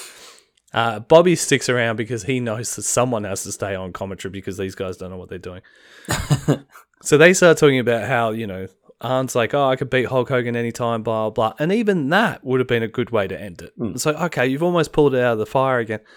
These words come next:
Speaker 1: Oh, no. Here comes Hulk and Macho. They gotta run them off again. And then they just sort of scream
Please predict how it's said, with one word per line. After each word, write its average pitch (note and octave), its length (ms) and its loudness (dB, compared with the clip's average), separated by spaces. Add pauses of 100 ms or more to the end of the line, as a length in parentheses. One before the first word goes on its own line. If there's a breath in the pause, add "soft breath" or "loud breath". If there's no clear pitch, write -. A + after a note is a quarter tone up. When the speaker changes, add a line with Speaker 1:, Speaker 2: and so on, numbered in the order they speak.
(320 soft breath)
Speaker 1:
Oh, C3+ 300 4
no. B2+ 300 2 (180)
Here A#2+ 180 -6
comes C#3+ 300 -2
Hulk C3+ 260 2
and C#3+ 160 0
Macho. A#2 400 0
They A#2 80 2
gotta A2 160 -2
run A#2 380 0
them D3+ 160 2
off C3 220 -4
again. A#2+ 520 -2 (800 loud breath)
And D3 120 0
then E3+ 120 2
they F3+ 100 6
just D#3+ 220 0
sort C#3+ 160 2
of A2 80 -4
scream E3+ 920 -2